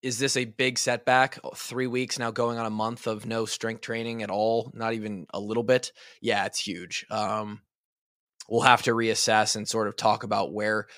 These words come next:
that put me. Um, it sucks, but it is what it is, and I'm not gonna dwell on it for right now. Uh, hope you guys had a good time. Even this podcast went nine minutes. Um,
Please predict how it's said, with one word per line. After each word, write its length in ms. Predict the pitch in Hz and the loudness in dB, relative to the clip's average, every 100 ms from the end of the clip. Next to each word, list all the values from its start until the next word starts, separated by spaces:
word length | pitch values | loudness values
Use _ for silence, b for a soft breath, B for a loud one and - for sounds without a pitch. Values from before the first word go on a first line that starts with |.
| B B | B B
that 220 | 113 110 | -2 -2
put 200 | 117 117 | 0 -2
me. 300 | 120 120 123 - _ _ _ | -2 -4 -6 -10 _ _ _
Um, 640 | 113 110 104 107 104 110 110 _ _ _ _ _ _ _ | 0 2 2 0 -4 -10 -16 _ _ _ _ _ _ _
it 140 | 113 107 | -6 -2
sucks, 480 | - 117 120 - - | 2 4 2 0 -2
but 360 | 117 113 107 | 4 4 4
it 100 | 110 | 0
is 180 | 110 104 | -2 -2
what 120 | 107 | -4
it 100 | 92 | -4
is, 240 | 87 95 - | -6 -8 -8
and 100 | 104 | -8
I'm 120 | 104 | -6
not 120 | 107 | -6
gonna 140 | 104 | -8
dwell 220 | 92 107 101 | -4 -2 0
on 160 | 98 | -2
it 100 | 98 | -4
for 140 | - 98 | -6 -6
right 140 | - | -4
now. 200 | 90 90 B B B B | -8 -10 B B B B
Uh, 240 | 110 110 | 6 6
hope 240 | 110 131 131 | 8 6 6
you 60 | |
guys 360 | 120 123 120 110 | 4 6 6 2
had 140 | 120 | -2
a 60 | 107 | -2
good 160 | 107 113 | -2 2
time. 260 | 123 123 | 2 2
Even 240 | 117 110 107 | 0 -4 -4
this 140 | 107 | -4
podcast 480 | - 107 104 92 - | -2 -2 -2 -4 -4
went 160 | 131 | -8
nine 220 | 98 92 110 | -8 -6 -2
minutes. 460 | 143 143 - - B B B | 0 0 -2 -6 B B B
Um, 1000 | - 110 110 110 110 110 110 110 110 120 | 4 6 6 6 4 2 2 -2 -6 -8